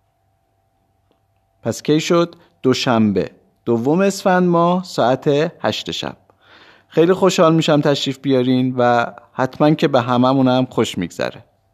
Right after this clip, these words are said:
صفحه اینستاگرام ترپند رو با آی دی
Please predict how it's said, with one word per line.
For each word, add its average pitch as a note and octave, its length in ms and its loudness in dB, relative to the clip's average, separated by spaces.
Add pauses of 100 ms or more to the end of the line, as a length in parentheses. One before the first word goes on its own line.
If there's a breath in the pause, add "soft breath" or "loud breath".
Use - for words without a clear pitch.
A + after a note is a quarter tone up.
(520 soft breath)
صفحه F#3+ 340 4
اینستاگرام F3+ 580 2
ترپند D#3+ 500 2
رو D#3+ 400 0
با B2+ 100 4
آی B2 280 2
دی A2+ 400 0